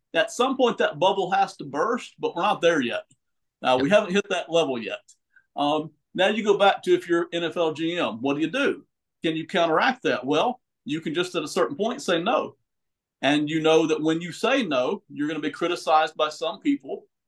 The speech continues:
Speaker 1: a lot of some people, and then you're gonna watch this talented quarterback go somewhere else. And that's just the way it is. Your other option is to trade the guy a year early, which we're starting to see more general managers consider
Speaker 2: Mm-hmm.
Speaker 1: doing.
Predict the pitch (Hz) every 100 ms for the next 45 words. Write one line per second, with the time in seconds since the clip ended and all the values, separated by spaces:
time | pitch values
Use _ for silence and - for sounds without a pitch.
0 | - 120 139 127 123 165 143 123 123 120
1 | 170 196 _ _ _ _ - 139 165 165
2 | 165 151 160 - - 165 160 175 156 151
3 | 151 139 160 147 139 135 143 139 143 123
4 | 123 120 107 85 - - _ _ _ _
5 | _ _ _ _ _ 139 139 143 143 139
6 | 135 127 120 110 - - _ _ _ 131
7 | 143 160 180 170 170 - 165 156 - -
8 | 160 147 143 139 139 127 135 135 131 123
9 | 98 - _ 120 117 131 127 143 139 139
10 | 139 143 135 139 139 139 131 127 131 127
11 | 139 - 131 - 139 139 143 104